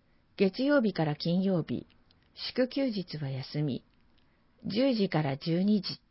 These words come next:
と十三時から十五時三十分。対面相談、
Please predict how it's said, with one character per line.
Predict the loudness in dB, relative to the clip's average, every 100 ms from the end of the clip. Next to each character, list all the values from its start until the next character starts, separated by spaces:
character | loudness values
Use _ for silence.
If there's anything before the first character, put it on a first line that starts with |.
| _ _
と | -2 -2 -2 -4
十 | 0 0
三 | 4 4 4
時 | 2
か | -2
ら | -2 -2
十 | 0 0
五 | 0 -2
時 | -2
三 | -2 -2 -2
十 | -4 -6 -4
分。 | -4 -6 _ _ _ _ _ _ _ _ _ _ 0
対 | 4 4
面 | 6 4
相 | 4 2 4
談、 | 2 -2 -4